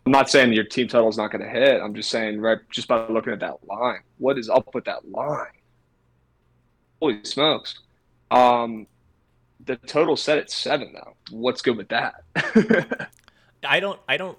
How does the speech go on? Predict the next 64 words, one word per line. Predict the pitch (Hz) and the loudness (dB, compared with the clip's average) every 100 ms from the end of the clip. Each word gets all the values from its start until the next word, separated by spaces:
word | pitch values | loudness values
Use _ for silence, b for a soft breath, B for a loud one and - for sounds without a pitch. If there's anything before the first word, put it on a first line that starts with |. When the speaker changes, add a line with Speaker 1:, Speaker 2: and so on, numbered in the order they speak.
| - | -8
Speaker 2:
I | |
don't | 156 - | -8 -6
really | 151 110 | -2 -2
know. | 143 | -2
Speaker 1:
What? | - - - - | -6 -12 -16 -8
Speaker 2:
I | 139 | -6
mean, | 170 165 | -6 -8
so | - 156 | -6 -6
Kap-, | - - | -6 -8
Kaprielian's | 175 - 254 202 156 | -8 -4 -4 -4 -6
another | 139 127 | -8 -6
guy | 107 - | -8 -8
who's, | 131 120 | -14 -12
who's | 143 139 | -14 -16
better | 110 151 147 | -6 -4 -2
than | 120 110 | -4 -8
his | 104 98 | -12 -12
E | 107 | -12
R | 101 | -12
A. | 104 _ _ _ _ _ _ _ _ | -16 _ _ _ _ _ _ _ _
He's | 127 120 | -16 -10
not | 139 | -8
a | 123 | -2
Speaker 1:
Yeah, | 123 120 | 2 2
Speaker 2:
six | 107 | 2
Speaker 1:
and | 104 | -2
Speaker 2:
E | |
R | 104 | -6
A | 98 | -4
Speaker 1:
he, | |
he's | 135 127 | -4 -4
Speaker 2:
pitcher. | - | -4
Speaker 1:
coming | 170 | 0
off | 156 | 0
a | 123 | 0
good | 123 117 | -4 -4
start. | - 135 113 98 | -2 0 0 -2
I'm | - 101 | -8 -14
pretty | - 123 117 | -8 -6 -4
sure. | - 104 95 - _ _ | -4 -4 -6 -12 _ _
Speaker 2:
Yeah. | 175 | 0
Speaker 1:
I'm | 190 | 2
pretty | 143 | 2
sure | 139 135 | 2 2
he's | 110 | 0
coming | 120 110 | -2 -4
off | 101 | -4
a | |
really | 104 101 | -4 -6
good | - - | -6 -8
start. | - 92 - _ | -8 -8 -12 _
Speaker 2:
Yeah, | 139 | -6
he, | 110 127 123 120 | -4 -6 -8 -8
I | |
think | 113 - | -10 -12
he | 131 | -10
did | 113 | -8
have | 107 | -6
a | 95 | -8
good | 95 | -12
start | - 92 90 | -14 -14 -14
last | 98 | -16
time | - | -16
out. | 87 | -18